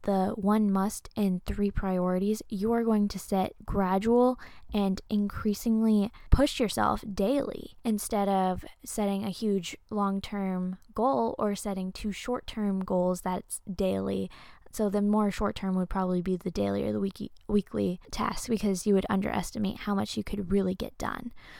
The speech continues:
So I think people really overestimate how much they can get done in a month and really underestimate how far they can go in a year. And I've,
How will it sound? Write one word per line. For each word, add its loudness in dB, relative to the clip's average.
So -2
I -2
think -2
people 0
really 2
overestimate -4
how -2
much -2
they -2
can -2
get -2
done -2
in 2
a -2
month -2
and 0
really 4
underestimate -4
how -4
far -4
they -4
can -6
go -2
in -4
a -6
year. -10
And -4
I've, -2